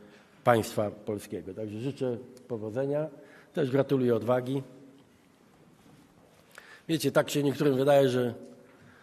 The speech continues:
do tych stanowisk to są długie, długie kolejki.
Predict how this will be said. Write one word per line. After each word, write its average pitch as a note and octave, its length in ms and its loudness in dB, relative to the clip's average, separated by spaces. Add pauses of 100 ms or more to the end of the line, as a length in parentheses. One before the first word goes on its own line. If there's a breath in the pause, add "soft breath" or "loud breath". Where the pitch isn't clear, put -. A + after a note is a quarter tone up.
(200 loud breath)
do B2+ 140 -2
tych B2 160 0
stanowisk B2+ 520 2
to B2+ 80 0
są B2 200 2
długie, B2+ 320 2
długie B2 280 0
kolejki. B2 600 2